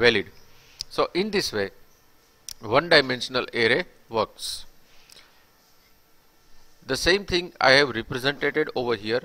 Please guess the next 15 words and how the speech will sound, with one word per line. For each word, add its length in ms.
As 180
you 100
can 140
see 240
that 180
Here 240
the 140
location 600
A 140
zero 340
contains 560
the 120
value 280
called 400
ten. 280